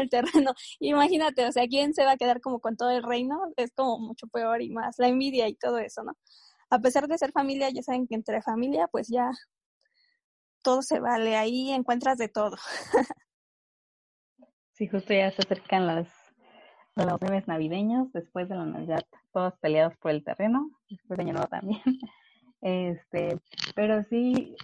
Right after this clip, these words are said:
Speaker 2: siento que eso también los aleja, porque imagínate si alguno de sus hijos, o sea, ¿qué tal si su primer hijo, pues, no sé si la verdad sí tenga la opción de elegir o no, pero si él dice así como de, "No, pues, yo no quiero ser rey",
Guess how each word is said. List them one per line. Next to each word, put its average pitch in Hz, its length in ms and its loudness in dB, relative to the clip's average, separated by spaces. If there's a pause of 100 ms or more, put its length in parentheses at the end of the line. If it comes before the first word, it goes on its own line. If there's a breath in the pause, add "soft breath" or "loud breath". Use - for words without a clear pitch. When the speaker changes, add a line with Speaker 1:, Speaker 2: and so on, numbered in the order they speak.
(140)
Speaker 2:
siento 233 280 0
que 180 580 -2
eso 190 280 0
también 175 300 -6
los 190 80 -4
aleja, 185 180 -4
porque 185 160 -6
imagínate 233 400 0
si - 80 -8
alguno 180 220 -4
de 202 100 0
sus - 120 -14
hijos, 190 260 -8
o 185 60 -12
sea, 170 120 -8
¿qué 180 140 -10
tal 190 160 -2
si - 120 -16
su 190 120 -12
primer 165 260 -6
hijo, - 300 0 (680)
pues, 214 120 0
no 214 120 2
sé 233 140 2
si 247 100 6
la 226 140 4
verdad 165 260 4
sí 190 180 -6 (160)
tenga 180 220 -2
la 190 100 0
opción 165 320 -4
de 175 120 -2
elegir 160 380 -4
o 170 100 0
no, 180 260 -2
pero 180 220 -4
si - 160 -6
él 165 120 0
dice 170 200 -6
así 156 180 -12
como 151 200 -8
de, 170 80 -6
"No, 202 180 -4
pues, 190 180 -8
yo 190 60 -8
no 202 100 -6
quiero - 360 -6 (340)
ser 180 220 -2
rey", 226 300 -2